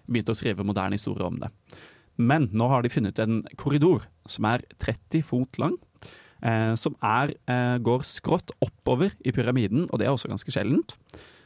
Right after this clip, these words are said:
Eh, den er cirka en nitti bred, eh, og høy nok til å gå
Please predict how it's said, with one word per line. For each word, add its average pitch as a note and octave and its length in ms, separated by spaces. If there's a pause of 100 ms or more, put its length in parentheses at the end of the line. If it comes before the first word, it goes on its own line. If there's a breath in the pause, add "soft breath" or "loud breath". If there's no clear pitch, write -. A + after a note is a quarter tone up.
(180 loud breath)
Eh, A2 220
den A#2+ 200
er A2+ 280
cirka - 500 (100)
en A#2 300
nitti - 520 (160)
bred, D#3 280 (600 soft breath)
eh, G#2+ 480
og A#2 100
høy A#2+ 140
nok G#2+ 200
til A2 160
å A2 80
gå G2+ 180